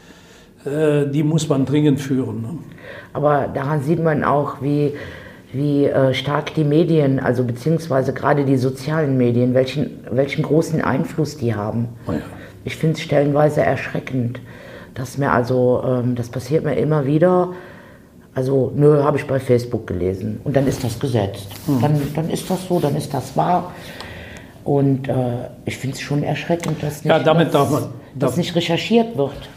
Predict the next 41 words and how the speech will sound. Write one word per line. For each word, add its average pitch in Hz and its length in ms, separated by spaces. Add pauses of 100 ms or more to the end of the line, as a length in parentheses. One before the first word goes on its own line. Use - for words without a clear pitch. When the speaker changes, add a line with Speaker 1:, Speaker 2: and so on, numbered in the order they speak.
Speaker 2:
Naja, 143 140
aber 147 140
damit 139 260
darfst 123 220
du - 20
dich 113 240
nicht 120 180
abfinden, 180 800
äh, 117 40
Speaker 1:
Nein, 185 340
Speaker 2:
früher. 160 260
Speaker 1:
nein, 143 520
nein. 143 400
Ich, - 260 (360)
ich - 60
hab 127 100
das 151 200
jetzt 151 180
auch 123 100
beim, 139 300
beim 135 220
N-, 143 360
M 151 200
D 147 120
K, 131 280 (300)
ähm, 123 240 (320)
wir 117 80
haben 147 100
jetzt 139 180
das 131 160
M-D-K-Gesetz 151 920
reformiert. 180 680 (760)
Und - 100
das 139 180
war 135 180
so 123 420
ein, 151 340
ein 131 400
Hype 185 420
und, 151 300
und 143 320